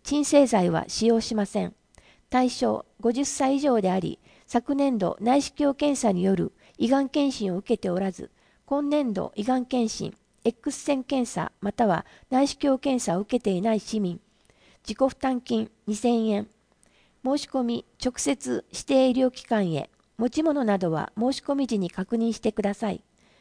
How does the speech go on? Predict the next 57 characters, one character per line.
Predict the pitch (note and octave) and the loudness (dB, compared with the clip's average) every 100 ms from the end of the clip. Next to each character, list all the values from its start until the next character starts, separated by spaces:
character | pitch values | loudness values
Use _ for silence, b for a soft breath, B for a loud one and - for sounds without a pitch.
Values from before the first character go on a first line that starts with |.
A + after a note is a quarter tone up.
| b b - | b b 0
問 | C4+ B3+ | 2 2
い | |
合 | B3 | 0
わ | |
せ、 | A#3 A3+ G#3+ - _ | 0 -2 -2 -4 _
健 | B3 | -6
康 | C4 - | -6 -2
推 | B3 A#3+ A#3 | -4 -2 -6
進 | A3 A3 G#3 | -4 -6 -8
課。 | - G3+ - _ _ _ _ _ _ _ _ _ _ _ _ _ _ _ _ | -6 -10 -10 _ _ _ _ _ _ _ _ _ _ _ _ _ _ _ _
一 | A3+ C#4+ | -4 2
月 | D#4 E4+ | 2 2
三 | - D4 C4 | 0 -2 0
十 | A#3 | -2
一 | G#3 A3 | -2 -4
日 | A3 - | -4 -6
金 | - B3+ | -2 0
曜 | C4 A3+ | 2 0
ま | F#3 | -2
で、 | D#3 C#3+ - _ _ _ _ | -6 -10 -14 _ _ _ _
高 | C#4 C#4 | 0 2
齢 | C4+ B3 | 2 0
者 | - D#3 - | -2 -6 -4
イ | B3 | -4
ン | C4+ | -4
フ | C4+ | 0
ル | B3+ | 0
エ | C4 | 0
ン | |
ザ | A3 F3+ | 0 -2
予 | F#3+ | 0
防 | G#3+ A#3 | 2 0
接 | - A3+ - | 0 -4 -4
種、 | - - _ b b b b | -8 -10 _ b b b b
新 | - C#4+ | -4 -2
型 | C#4+ C#4 C4+ | -2 -2 -2
コ | C#4 | 0
ロ | C4 | 0
ナ | C4 | 0
ワ | C4 | -2
ク | - | -6
チ | - - | -10 -10
ン | - _ | -10 _
定 | C4 C4 | -2 -2
期 | - | -6
接 | - B3 - | -6 -6 -6
種、 | E3 - _ _ _ b b b | -10 -10 _ _ _ b b b
い | A3 | -4
ず | A3+ | 0
れ | B3+ | 2
も | B3 A#3+ - | 2 0 -4
一 | A#3 B3+ | -6 -4
月 | C4+ - - | -4 -6 -4
三 | D4 C4+ | -2 0
十 | A3+ | -2
一 | F#3+ A3 | -4 -6
日 | A3+ - F#3 | -6 -6 -12